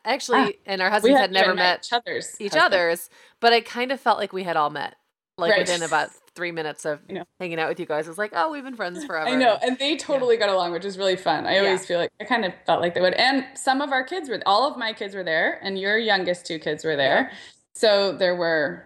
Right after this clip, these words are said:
Speaker 2: children playing together that
Speaker 1: Mm-hmm.
Speaker 2: we both gave birth to. It was, it was a real life meeting up. It was
Speaker 1: It
Speaker 2: really fun.
Speaker 1: was. It was really,
Speaker 2: So we'll
Speaker 1: really
Speaker 2: put a
Speaker 1: fun.
Speaker 2: picture of that in the show notes.
Speaker 1: Yeah.
Speaker 2: Too. But now I am far away from you
Speaker 1: Yes,
Speaker 2: again.
Speaker 1: we are far away again, and now we're back to real life, and it is a mess.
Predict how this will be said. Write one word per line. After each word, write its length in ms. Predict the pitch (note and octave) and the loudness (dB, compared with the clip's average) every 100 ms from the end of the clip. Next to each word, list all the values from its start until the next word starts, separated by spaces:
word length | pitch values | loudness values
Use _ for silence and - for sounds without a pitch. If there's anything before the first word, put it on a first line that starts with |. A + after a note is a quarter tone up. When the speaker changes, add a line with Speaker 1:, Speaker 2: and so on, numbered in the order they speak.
| _ | _
Speaker 2:
children 520 | - C4 C4 B3+ A#3+ | -4 0 0 0 -4
playing 320 | B3 A#3 A3+ A3+ | 0 0 0 -2
together 560 | A3+ G#3+ G#3 G#3 G3+ G3 | 0 2 4 2 2 4
that 180 | F3 - | 2 0
Speaker 1:
Mm-hmm. 140 | - | -2
Speaker 2:
we 80 | F#3 | -2
both 440 | F3 E3 E3+ - - - | 2 4 2 -2 -20 -2
gave 240 | F3+ F3 | 0 2
birth 280 | E3 E3+ - | 2 2 2
to. 320 | F3+ E3+ E3 | 2 4 4
It 80 | - | 0
was, 580 | G2+ - - - - - | 0 0 0 -8 -12 -2
it 40 | F#3 | 4
was 200 | F#3 F3 | 4 4
a 80 | E3 | 2
real 340 | F3+ F#3 F3+ | 4 6 6
life 540 | E3+ E3 - - - - _ | 6 4 0 -12 -20 -20 _
meeting 360 | E3+ E3 D#3 C#3 | -2 0 2 0
up. 180 | C3 - | 0 0
It 60 | D3 | -2
was 100 | F3 | 0
Speaker 1:
It 40 | |
Speaker 2:
really 140 | F3+ - | 0 0
fun. 220 | - - | -2 -4
Speaker 1:
was. 120 | - | -8
It 80 | F#3+ | -16
was 140 | E3 | -18
really, 160 | C3 C3 | -6 -2
Speaker 2:
So 60 | |
we'll 60 | G3 | 0
Speaker 1:
really 40 | G3 | 0
Speaker 2:
put 80 | |
a 60 | F3+ | 0
Speaker 1:
fun. 60 | E3 | -2
Speaker 2:
picture 260 | - D#3 | -8 -6
of 100 | C#3+ C#3+ | -4 -4
that 200 | C#3+ C#3+ | -8 -6
in 120 | C#3 | -6
the 80 | C#3+ | -6
show 180 | - C#3 | -4 -2
notes. 400 | C3+ - - - | -2 -4 -8 -10
Speaker 1:
Yeah. 240 | C#3+ C#3+ - - _ _ | -8 -10 -14 -20 _ _
Speaker 2:
Too. 600 | - C4 A3+ G#3 G3+ A3 G#3+ | -6 0 2 2 0 -2 0
But 140 | G3+ | 2
now 300 | G3 G3 G3 | 4 4 4
I 100 | F3+ | 2
am 140 | F#3 F#3 | 0 -4
far 220 | E3 D#3+ | -4 -4
away 200 | D#3 D#3 | -6 -10
from 240 | - D#3 | -12 -10
you 240 | D3+ - - G#3 | -8 -10 -8 -8
Speaker 1:
Yes, 120 | G#3 A3 - | -4 -2 -2
Speaker 2:
again. 80 | - | -2
Speaker 1:
we 80 | G#3 | -4
are 60 | G3 | -4
far 200 | A#3 B3 | -2 -2
away 200 | B3 A3+ | -2 -2
again, 320 | G#3 F#3 F3 | -2 -2 -2
and 80 | E3+ | -4
now 120 | F3 | -2
we're 100 | F3+ | 0
back 220 | F#3 E3+ | 0 0
to 120 | - | -6
real 160 | F3+ E3+ | -6 -2
life, 320 | D3+ D3 D3 | 0 -2 -4
and 160 | - D#3+ | -12 -10
it 140 | D#3 | -8
is 160 | D3+ D3+ | -8 -8
a 60 | D3+ | -10
mess. 420 | C3 - - | -10 -12 -16